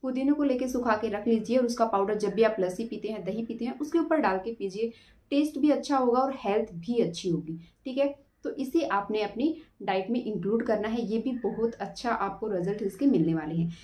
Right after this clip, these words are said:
इसके साथ साथ अगर मैं आपको बताऊं कि और आपको क्या करना चाहिए?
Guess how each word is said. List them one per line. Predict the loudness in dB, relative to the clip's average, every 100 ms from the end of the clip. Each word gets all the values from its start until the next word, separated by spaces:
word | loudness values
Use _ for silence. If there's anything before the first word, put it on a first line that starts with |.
| -20 -12
इसके | -8 2 2
साथ | 2 0
साथ | -2 -2 0
अगर | 0 2
मैं | 2
आपको | 2 0 0
बताऊं | 2 2 0 -2 -8 _ _ _ -4
कि | -2 -2 4
और | 6 8
आपको | 6 4 0
क्या | -6 2 2
करना | 2 -4 -6
चाहिए? | -6 -6 -6